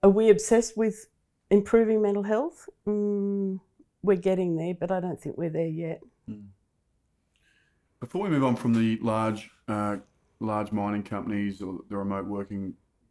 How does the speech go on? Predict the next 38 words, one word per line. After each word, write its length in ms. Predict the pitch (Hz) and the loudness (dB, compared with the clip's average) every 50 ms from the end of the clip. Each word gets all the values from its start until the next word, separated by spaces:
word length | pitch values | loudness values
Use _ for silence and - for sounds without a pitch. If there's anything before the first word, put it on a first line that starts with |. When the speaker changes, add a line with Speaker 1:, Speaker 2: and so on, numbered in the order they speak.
| _ _ _ - | _ _ _ -10
Speaker 2:
big, 140 | - 107 101 - _ _ - 95 | -10 -10 -10 -12 _ _ -16 -12
uh, 120 | 101 98 95 | -10 -10 -10
the 100 | 98 92 | -10 -8
big 220 | 104 107 101 101 | -8 -8 -8 -8
re-, 120 | 104 107 - - | -8 -10 -8 -8
remote 300 | 107 98 98 98 98 101 | -6 -6 -6 -6 -6 -6
working 260 | 101 98 98 104 101 | -6 -6 -6 -6 -8
companies, 360 | - 98 87 - 101 - _ _ _ _ _ _ _ _ _ _ _ _ _ _ _ _ _ - | -8 -10 -10 -10 -12 -12 _ _ _ _ _ _ _ _ _ _ _ _ _ _ _ _ _ -8
with 200 | - 160 - - | -6 -6 -4 -4
the 80 | 139 214 | -2 -2
leadership, 600 | 156 135 127 123 120 110 - - 113 107 107 - | 2 2 4 4 2 0 0 -2 -4 -4 -4 -4
so 160 | - 120 117 | -4 -2 0
you're 220 | 131 135 139 156 | 2 2 0 2
going 240 | 175 185 165 139 123 | 2 0 2 4 4
in 60 | 120 | 4
to 80 | 113 110 | 4 2
talk 260 | - - 120 117 113 | 0 -2 -4 -4 -4
to 80 | - 117 | -4 -4
the 140 | 110 110 117 | 0 2 2
individuals, 680 | 113 107 104 107 107 101 107 107 110 110 113 113 - | 2 2 2 0 -2 -2 -4 -6 -6 -6 -8 -8 -8
which 160 | 117 110 104 | -10 -8 -8
is 120 | 110 104 101 | -8 -8 -6
really 180 | 110 110 107 | -4 -4 -2
important, 400 | 107 104 - 107 107 113 110 110 | -4 -4 -4 -4 -4 -2 -2 -4
but, 160 | 104 - - 113 | -4 -6 -8 -10
uh, 60 | 110 - _ _ _ - - - _ - 127 | -16 -16 _ _ _ -20 -20 -20 _ -16 -12
do 140 | 123 160 170 | -8 -6 -4
you 100 | 202 196 | -2 -2
have 320 | 180 180 156 143 123 - | 0 0 -2 -2 -4 -6
programs, 640 | - 139 127 127 123 127 123 123 120 120 117 - | -2 0 2 2 2 2 2 2 2 2 2 0
uh, 100 | - 120 - - | -2 -6 -6 -4
who's 220 | 120 160 196 208 | -4 -4 -2 -2
addressing 680 | 185 139 117 123 123 123 - - 127 120 117 113 107 101 | -4 -2 0 0 0 0 0 0 0 2 2 0 -2 -2
the 60 | 107 | -4
leadership 560 | 104 107 113 113 110 104 - - 95 - _ _ _ _ _ _ _ _ _ _ _ | -4 -2 -2 -2 -4 -6 -8 -12 -14 -14 _ _ _ _ _ _ _ _ _ _ _
side 300 | - - 98 90 87 85 | -10 -8 -6 -6 -6 -8
of 80 | - - | -12 -20
it? 80 | - | -20